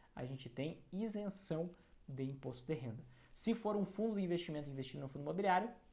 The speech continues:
ele vai ter que pagar imposto de renda. É que nem investir em ações. Se tu investe em ações, tu não precisa pagar imposto de renda sobre o lucro que tu tem com ações.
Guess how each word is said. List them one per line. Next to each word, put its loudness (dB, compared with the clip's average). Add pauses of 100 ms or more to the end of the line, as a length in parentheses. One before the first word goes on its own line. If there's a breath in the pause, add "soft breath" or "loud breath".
(140)
ele -4
vai 0
ter -8
que -14
pagar -4
imposto -4
de 2
renda. -6 (280 loud breath)
É 0
que 2
nem 6
investir 2
em 2
ações. 0 (320 loud breath)
Se 4
tu 2
investe 4
em 0
ações, 0
tu -2
não 2
precisa 0
pagar 0
imposto -2
de 2
renda 0
sobre -2
o 0
lucro 0
que -6
tu -14
tem -6
com -6
ações. -8